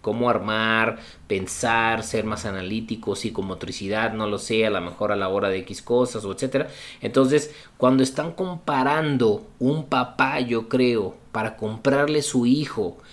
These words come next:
y si estamos viendo que es algo que lo, también ahorita vamos a analizar, en que la calidad es muy parecido, el estilo es parecido, el precio a lo mejor es parecido y todo,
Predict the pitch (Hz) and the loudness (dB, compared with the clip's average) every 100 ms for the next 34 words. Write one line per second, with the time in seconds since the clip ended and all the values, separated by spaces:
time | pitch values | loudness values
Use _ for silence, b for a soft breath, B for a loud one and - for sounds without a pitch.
0 | B - 95 107 127 143 135 139 143 120 | B -12 -8 -2 0 2 2 2 2 0
1 | 107 127 123 120 95 - 98 110 117 117 | 0 0 0 0 -6 -6 -6 -2 0 0
2 | 117 120 104 95 - 107 104 - 104 101 | 0 -2 -4 -6 -4 -2 -4 -4 -6 -6
3 | - - 113 120 233 139 147 143 139 139 | -4 -2 0 2 2 2 2 0 0 0
4 | 139 123 113 - 147 151 151 135 123 117 | 0 -2 -2 -6 -6 -2 2 4 4 0
5 | B B B 98 104 - - 160 160 156 | B B B -6 -4 -6 -6 -4 2 4
6 | 139 - 120 113 - 139 147 147 135 113 | 2 2 -2 -2 -4 -4 0 4 4 2
7 | 110 127 156 202 - 156 123 110 104 - | 2 6 6 6 4 2 2 0 -4 0
8 | 131 135 - 104 104 139 139 127 117 113 | 0 2 -2 -4 -2 0 2 2 0 0
9 | 151 | 0